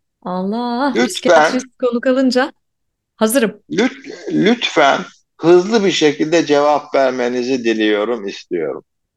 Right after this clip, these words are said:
Speaker 2: Bir,
Speaker 1: Tamam.
Speaker 2: vazgeçmek mi, mücadele etmek mi?
Speaker 1: Vazgeçmek.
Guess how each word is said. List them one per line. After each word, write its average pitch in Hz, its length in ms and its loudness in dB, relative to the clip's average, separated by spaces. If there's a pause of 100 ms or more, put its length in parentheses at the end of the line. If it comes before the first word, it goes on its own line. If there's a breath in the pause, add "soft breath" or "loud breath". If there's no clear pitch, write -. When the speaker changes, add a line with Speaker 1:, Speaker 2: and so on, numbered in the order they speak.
(880)
Speaker 2:
Bir, 135 320 4
Speaker 1:
Tamam. 180 240 -8 (800)
Speaker 2:
vazgeçmek 160 1120 2
mi, 180 120 0
mücadele 123 800 0
etmek 78 360 -10 (180)
mi? - 60 -20 (600)
Speaker 1:
Vazgeçmek. 233 640 0